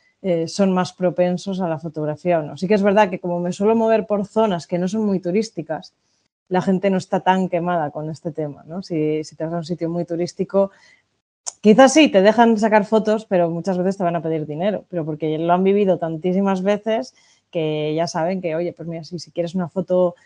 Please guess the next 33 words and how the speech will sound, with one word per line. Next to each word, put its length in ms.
eh, 560
de 80
mí 200
vestida 440
con 140
el 80
traje 220
tradicional, 520
pues 400
me, 100
me 120
tendrás 340
que, 500
que 80
dar 160
dinero. 340
Que, 200
bueno, 240
eso 180
también 300
sería 240
un 60
debate, 460
¿no? 220
El, 400
el 140
decir 300
si, 460
si 180
pagar 380
o 60
no. 380
Eh, 1080